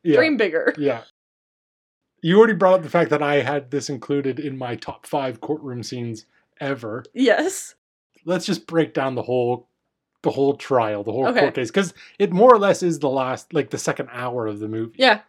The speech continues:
Speaker 1: is more or less dedicated to the entire, to this case. So I thought it was, like,
Speaker 2: <laughs>
Speaker 1: both so flimsy, but, like, wildly entertaining.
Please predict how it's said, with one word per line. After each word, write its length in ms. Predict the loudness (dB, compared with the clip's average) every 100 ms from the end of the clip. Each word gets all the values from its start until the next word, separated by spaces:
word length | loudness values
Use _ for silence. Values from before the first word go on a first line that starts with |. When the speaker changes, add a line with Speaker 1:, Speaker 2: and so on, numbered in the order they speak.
| _
Speaker 1:
is 260 | -4 -4 -6
more 460 | -8 -6 0 2 4
or 40 |
less 200 | 2 0
dedicated 480 | -4 -8 -6 -8 -8
to 80 | -12
the 100 | -12
entire, 380 | -10 -10 -12 -12 _ _
to 80 | -8
this 160 | -6 -6
case. 480 | -6 -8 -8 -14 -16 _ _ _ _ _
So 600 | -2 2 2 2 -4 -10 _ _ _ _ _ _ _ -6
I 100 | -2
thought 220 | 2 2
it 60 | 2
was, 180 | 0 4
like, 220 | 4 4 -4 -10
Speaker 2:
<laughs> 540 | -10 -10 -18 _ -8 2
Speaker 1:
both 440 | 6 6 2 -8 _
so 480 | -10 -8 -2 2 2
flimsy, 840 | -2 0 2 2 -2 -6 -6 -8 -14 _ _ _ _ _ _ -6
but, 120 | 0
like, 260 | 0 -2 -8 _ _ -10
wildly 640 | -8 -4 -2 -2 -2 -4
entertaining. 560 | -6 -6 -8 -8 -16